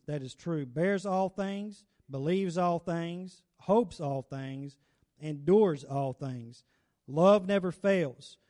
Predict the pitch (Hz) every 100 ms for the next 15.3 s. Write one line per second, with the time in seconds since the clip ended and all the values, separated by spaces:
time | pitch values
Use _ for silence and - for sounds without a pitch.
0 | _ - 143 160 214 226 208 214 208 165
1 | - 170 185 208 - 220 196 147 131 123
2 | - 151 170 190 196 _ _ _ 127 143
3 | 160 160 156 151 151 165 160 147 143 139
4 | 139 - 170 180 190 185 151 139 135 -
5 | 196 170 135 - _ _ _ _ 147 185
6 | 190 185 202 208 190 208 190 202 226 226
7 | 139 127 - _ _ - 170 160 131 170
8 | 165 156 151 151 160 123 120 _ _ _
9 | - 165 160 196 196 214 214 202 - 220
10 | 202 147 - _ 151 151 160 - 214 214
11 | 175 170 156 147 135 143 139 139 - _
12 | _ _ - 151 143 160 156 151 _ _
13 | _ _ - 151 180 190 165 185 175 151
14 | - - 208 208 165 147 147 131 - 220
15 | 226 156 143